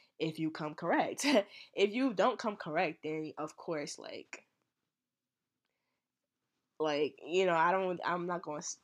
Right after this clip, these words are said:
of course, like, I don't even gotta say, I don't even gotta say it. Like, if you don't come correct, don't come at all, period.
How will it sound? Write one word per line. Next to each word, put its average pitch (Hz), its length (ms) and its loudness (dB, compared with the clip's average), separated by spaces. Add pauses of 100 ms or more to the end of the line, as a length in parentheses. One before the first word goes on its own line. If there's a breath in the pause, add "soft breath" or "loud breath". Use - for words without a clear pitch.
of 190 160 4
course, 277 340 8
like, 220 260 6 (240 loud breath)
I 226 80 8
don't 392 140 8
even 339 120 4
gotta 277 220 8
say, 226 560 6
I 208 100 6
don't 294 120 4
even 269 100 2
gotta 185 200 2
say 190 340 4
it. 139 60 2
Like, 156 180 0
if 190 100 2
you 254 80 0
don't 294 240 2
come 226 200 -2
correct, 190 340 0
don't 180 220 -2
come 185 220 -8
at 147 160 -2
all, 156 220 0
period. 147 580 -2